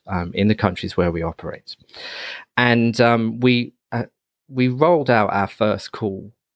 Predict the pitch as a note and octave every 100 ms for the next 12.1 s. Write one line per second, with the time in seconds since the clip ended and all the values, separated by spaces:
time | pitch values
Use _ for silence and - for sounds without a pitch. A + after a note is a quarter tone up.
0 | _ C#3+ G#2+ G2+ - _ _ _ _ A2
1 | A2+ G#2+ G2+ - A2 G2 E2+ - - _
2 | _ - - - - _ _ A#2+ A#2 A#2
3 | A2+ - B2 C3+ C#3+ D3+ A#2 A2 - B2
4 | A#2 G2+ F#2 - A2+ A2 G2 G2 F#2+ -
5 | G2+ F#2 - - _ _ _ - B2+ C3+
6 | C3+ A2 G#2+ G2 G2 - A2 G2+ - F#2+
7 | F#2+ F2 - - C3+ C3+ A2+ G#2 G2 F#2+
8 | - - - - - - C#3 B2+ A#2+ A#2
9 | A2 G#2 - A2 G#2 - _ _ - C3+
10 | C3+ C3 A2+ A#2+ G#2 G2 G2 - A2+ F2+
11 | - B2+ B2+ - C3 A#2 - F#2 G#2+ G2+